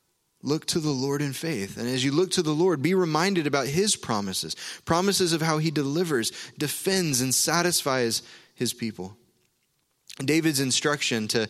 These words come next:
uh, taste and see that the Lord is good, this isn't just a, a sip or a nibble. <laughs> You know, when you're hungry, you don't just take a sip of water and eat a crouton. That's not what this is.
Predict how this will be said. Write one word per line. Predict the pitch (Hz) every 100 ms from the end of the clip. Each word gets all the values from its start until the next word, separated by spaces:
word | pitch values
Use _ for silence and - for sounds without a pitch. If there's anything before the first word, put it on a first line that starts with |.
| - - -
uh, | -
taste | - 156 170 - 147
and | 135
see | - 160
that | 143 127
the | 131
Lord | 127 143 131
is | 120
good, | - 135 123 117 - - - - - _ _ _ _ _ -
this | 139 160
isn't | 202 202 165
just | 165 -
a, | 139 120 120
a |
sip | 117 - 180 131 -
or | 120
a | 117
nibble. | 117 151 120 92 - - -
<laughs> | 139 - - - - _
You | 143
know, | 143
when | 147
you're | 165
hungry, | 127 151 156 180 202 - - _ -
you |
don't | 165 180
just | 165
take | 180 156
a |
sip | 147 180 160
of | 139
water | 147 156 147
and | 127
eat | 131 143
a |
crouton. | - 156 - 123 104 98
That's | 127 190
not | 175
what | 165 143
this | 135 123
is. | 170 139